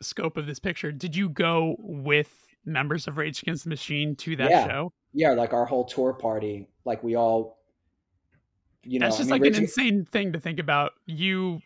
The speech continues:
Speaker 1: Rage, you and Rage together going to go see Nirvana. Like, that's like a,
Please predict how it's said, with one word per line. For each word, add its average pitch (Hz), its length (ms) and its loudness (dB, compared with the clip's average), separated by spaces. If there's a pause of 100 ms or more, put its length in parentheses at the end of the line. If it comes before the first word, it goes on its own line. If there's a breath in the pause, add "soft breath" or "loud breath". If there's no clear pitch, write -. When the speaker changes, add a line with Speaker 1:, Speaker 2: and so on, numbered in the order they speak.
Speaker 1:
Rage, 196 500 2
you 175 300 0
and 175 200 0
Rage 151 300 -2
together 147 360 -2
going 139 240 -2
to 143 40 -6
go 135 140 -4
see 151 180 -6
Nirvana. 131 460 -4
Like, 143 220 -10
that's 151 280 -4
like 160 200 -4
a, 139 300 -4